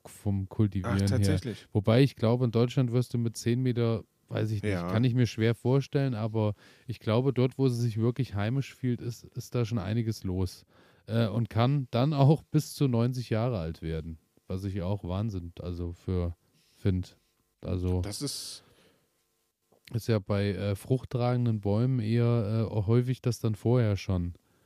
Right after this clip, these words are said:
Speaker 1: irgendwann mal ein Ende
Speaker 2: Ja.
Speaker 1: in Sicht ist. Genau.
Speaker 2: Und ich sag, sag mal, also so eine leckere Feigenmarmelade
Speaker 1: Wie,
Speaker 2: ist
Speaker 1: wie gut
Speaker 2: natürlich
Speaker 1: wär's?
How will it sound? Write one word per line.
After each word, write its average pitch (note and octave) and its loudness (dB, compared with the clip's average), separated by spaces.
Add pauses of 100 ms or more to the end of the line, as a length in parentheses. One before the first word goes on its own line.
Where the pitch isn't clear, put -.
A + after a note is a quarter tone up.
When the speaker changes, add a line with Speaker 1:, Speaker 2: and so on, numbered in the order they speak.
(160)
Speaker 1:
irgendwann G#2 0
mal F#2+ -4
ein F#2 -4
Ende G2 -2
Speaker 2:
Ja. F#2 -2
Speaker 1:
in F#2 -4
Sicht F#2 -6
ist. F#2 -10 (1160)
Genau. G#2+ 4
Speaker 2:
Und B2+ -10
ich G2 -14
sag, - -20
sag - -12
mal, B2+ -4
also G2+ -8
so G2 -10
eine F#2+ -10
leckere A#2 -10
Feigenmarmelade G#2+ -10
Speaker 1:
Wie, C3+ 4
Speaker 2:
ist A#2 -2
Speaker 1:
wie A#2+ 2
gut A#2+ 2
Speaker 2:
natürlich G2+ -4
Speaker 1:
wär's? C3+ 4